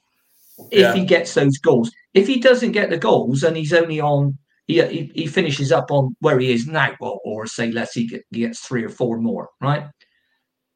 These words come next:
Speaker 1: You, you'd think, "Well, hang on a minute." And it comes down to the same argument as the other players out of contract. You say to them, you look at him, you think, "Can I get a better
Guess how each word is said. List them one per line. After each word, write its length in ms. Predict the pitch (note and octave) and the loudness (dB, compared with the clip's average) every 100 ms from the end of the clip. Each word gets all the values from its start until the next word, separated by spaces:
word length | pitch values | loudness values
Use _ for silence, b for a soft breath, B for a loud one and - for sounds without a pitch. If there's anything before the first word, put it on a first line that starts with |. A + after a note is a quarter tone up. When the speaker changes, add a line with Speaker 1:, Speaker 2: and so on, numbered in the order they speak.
| _ | _
Speaker 1:
You, 240 | - E3 E3 | -8 -8 -6
you'd 220 | E3+ D#3+ | -4 -4
think, 340 | - E3+ F#3 - - | 0 0 0 -8 -4
"Well, 460 | D#3 D3+ D3+ - - | -2 0 -2 -6 -6
hang 140 | D#3+ | -2
on 120 | D3+ B2 | -2 -2
a 40 | |
minute." 320 | A2 B2 C3+ - - | -4 -8 -8 -10 -4
And 120 | C#3+ | -4
it 120 | C3+ | -2
comes 280 | F3+ F3+ C#3+ | -2 0 -2
down 220 | E3 D3+ | -2 -4
to 100 | C#3+ | -6
the 80 | C#3 | -6
same 340 | - F3+ F#3+ | 0 2 4
argument 480 | D#3 D3 B2+ A2+ A2+ | 2 0 -2 -4 -4
as 140 | A#2+ | -6
the 120 | C3+ C3+ | -2 0
other 220 | C3+ C#3 | 2 0
players 400 | - C#3 B2+ B2 | 0 0 0 -2
out 140 | B2 | -6
of 60 | - | -4
contract. 640 | C#3+ C#3 C3+ - - _ - _ _ _ | 0 0 0 -6 -14 _ -20 _ _ _
You 100 | C3+ | -6
say 240 | C3+ D#3+ C#3+ | -2 0 -2
to 120 | C3+ | 0
them, 360 | C#3 C3 C3+ - _ _ | 0 2 0 -6 _ _
you 140 | - D#3+ | -4 2
look 240 | D#3 D#3+ | 2 2
at 60 | - | -2
him, 100 | C3+ | 0
you 120 | C3+ | -2
think, 320 | C3+ B2+ B2+ - _ _ _ - | 0 -2 -2 -12 _ _ _ -8
"Can 420 | - F3+ F#3 F#3 | 0 2 2 2
I 200 | D3+ D3 | 0 0
get 380 | D3 C3+ A2+ C3 - | 0 -4 -6 -6 -10
a 80 | G#2+ | -10
better 720 | A2 - D#3 - G3 F#3+ F#3 | -10 -4 -4 -2 0 0 -2